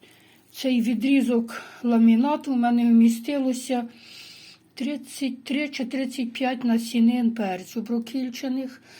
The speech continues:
Ну, я не знаю, чи всі вони зійдуть, десь, може, якесь завалилося, всяко там може бути. І в цю невеличку коробчинку,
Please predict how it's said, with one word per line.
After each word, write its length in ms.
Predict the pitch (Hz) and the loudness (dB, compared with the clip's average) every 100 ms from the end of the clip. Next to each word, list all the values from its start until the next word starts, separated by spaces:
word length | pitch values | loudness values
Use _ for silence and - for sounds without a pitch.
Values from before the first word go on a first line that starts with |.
| - - | -20 -8
Ну, 60 | |
я 140 | 508 320 | -2 0
не 160 | 269 | 2
знаю, 340 | 233 269 302 262 | 2 0 0 -2
чи 120 | 262 | -4
всі 260 | 226 - 226 | -6 -2 0
вони 340 | 226 214 214 | 0 0 -4
зійдуть, 720 | 196 190 233 233 277 339 - 220 - - | -6 -2 0 0 -2 -4 -6 -10 -10 -16
десь, 380 | 180 226 226 | -4 -4 -2
може, 260 | 226 220 214 | -2 0 -2
якесь 360 | 202 208 202 175 | -4 -6 -8 -6
завалилося, 760 | 185 196 277 330 247 226 226 | -6 -4 -4 -4 -6 -6 -8
всяко 460 | 202 - 262 - 220 | -12 -12 -10 -10 -10
там 220 | 208 202 | -6 -6
може 300 | 190 185 185 | -8 -8 -10
бути. 320 | 180 185 - _ _ - - - - - - _ _ _ _ | -12 -16 -18 _ _ -20 -20 -20 -20 -20 -20 _ _ _ _
І 240 | 339 339 359 | -6 -4 -6
в 80 | |
цю 180 | - 339 | -6 -4
невеличку 600 | 302 277 277 277 - 277 | 0 2 0 0 -4 -8
коробчинку, 1000 | - 262 262 233 - 320 302 311 285 277 | -4 -2 -2 -4 -4 -2 -4 -4 -6 -4